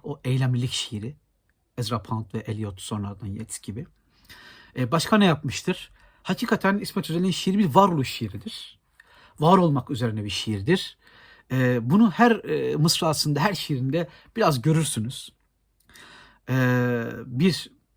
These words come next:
şiirinden örnek vereceğim. Yine riskli bir iş yapıyorum. Belki bazı mısraları atlayacağım, belki bazı mısraları yanlış söyleyeceğim. Artık kusura bakmayın. Siz yine de sağlamasını yapın. <laughs> Başka bir yerlerden bakın.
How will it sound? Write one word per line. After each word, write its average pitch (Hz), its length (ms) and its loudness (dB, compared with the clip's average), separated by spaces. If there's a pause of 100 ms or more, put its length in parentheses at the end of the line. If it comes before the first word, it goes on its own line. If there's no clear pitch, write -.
(300)
şiirinden 151 460 2
örnek 120 240 -2
vereceğim. 120 300 -2
Yine 135 180 2
riskli 139 320 -2
bir 127 40 0
iş - 120 -4
yapıyorum. 117 440 -4 (320)
Belki 139 340 -2
bazı 123 280 -2
mısraları 117 340 -4
atlayacağım, 113 440 -2
belki 113 260 -4
bazı 120 220 -2
mısraları 110 520 -6 (240)
yanlış 127 220 0
söyleyeceğim. 101 500 -6 (280)
Artık - 260 -6
kusura 123 300 -2
bakmayın. 110 440 -2 (220)
Siz 131 220 -6
yine 127 160 0
de 123 120 0
sağlamasını 127 680 -2
yapın. 113 560 -4
<laughs> - 40 -14
Başka 117 300 -4
bir 127 60 -4
yerlerden 117 400 -4
bakın. 120 320 -8